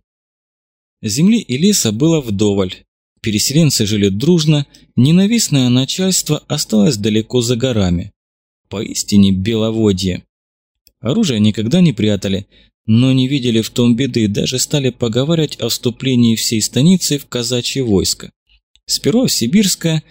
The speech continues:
куда уже посылали гонцов, а после, глядишь, и в своё, сайхотское.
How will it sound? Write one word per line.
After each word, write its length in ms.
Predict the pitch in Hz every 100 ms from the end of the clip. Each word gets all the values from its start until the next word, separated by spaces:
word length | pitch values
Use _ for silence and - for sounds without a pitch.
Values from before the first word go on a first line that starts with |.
| - - _
куда 280 | - 147 160
уже 260 | - 131 143
посылали 520 | - 135 139 131 127
гонцов, 680 | 123 131 127 - 127 - - _ _ _ -
а 120 | 139
после, 380 | 156 262 - 117
глядишь, 600 | 98 131 185 233 - - -
и 100 | 233
в 80 |
своё, 540 | - 139 110 104 104 95 _
сайхотское. 880 | - - 180 - 95 - - - -